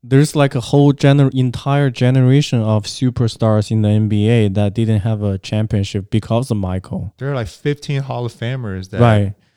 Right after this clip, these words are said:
Speaker 2: he
Speaker 1: Reggie
Speaker 2: defeated.
Speaker 1: Miller, Karl Malone, John Stockton, um,
Speaker 2: Charles Barkley,
Speaker 1: Gary Payton,
Speaker 2: uh, Patrick
Speaker 1: Patrick
Speaker 2: Ewing,
Speaker 1: Ewing,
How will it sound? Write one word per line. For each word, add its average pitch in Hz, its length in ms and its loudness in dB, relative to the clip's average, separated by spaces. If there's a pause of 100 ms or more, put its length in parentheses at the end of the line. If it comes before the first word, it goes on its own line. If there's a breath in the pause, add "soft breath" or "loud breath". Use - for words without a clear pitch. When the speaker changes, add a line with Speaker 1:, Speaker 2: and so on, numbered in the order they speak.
(180)
Speaker 2:
he 104 140 -16
Speaker 1:
Reggie 127 320 4
Speaker 2:
defeated. 123 60 6
Speaker 1:
Miller, 143 500 8
Karl 127 320 2
Malone, 127 640 4
John 127 240 2
Stockton, 143 840 2 (320)
um, 107 420 2
Speaker 2:
Charles 110 260 -4
Barkley, 113 760 -6
Speaker 1:
Gary 127 280 6
Payton, 131 680 4 (460)
Speaker 2:
uh, 90 500 -10 (480)
Patrick 110 220 -6
Speaker 1:
Patrick 135 360 4
Speaker 2:
Ewing, 120 60 2
Speaker 1:
Ewing, 123 680 4